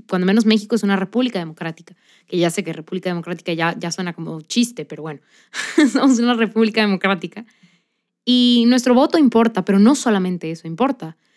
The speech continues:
Hay muchos otros campos en donde nuestra opinión y nuestra participación es importante. Inclusive tú como cristiana, si alguna vez has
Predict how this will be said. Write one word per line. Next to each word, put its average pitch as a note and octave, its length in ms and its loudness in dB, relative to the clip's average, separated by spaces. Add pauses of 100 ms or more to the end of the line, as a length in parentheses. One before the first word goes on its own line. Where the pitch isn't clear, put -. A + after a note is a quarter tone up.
(180)
Hay G3+ 140 4
muchos C4 440 6
otros G#3 240 -2
campos F#3 420 -4
en G3 100 -2
donde E3+ 400 -6
nuestra G3+ 340 2
opinión F#3+ 520 2
y B3 60 4
nuestra F#3+ 280 0
participación E3+ 640 -8
es F3 140 -6
importante. F3 760 -6 (340)
Inclusive A3+ 440 2
tú C4 260 2
como A#3+ 220 4
cristiana, A3+ 520 0
si G#3+ 140 -4
alguna A3 340 4
vez A3 300 2
has F#3+ 220 0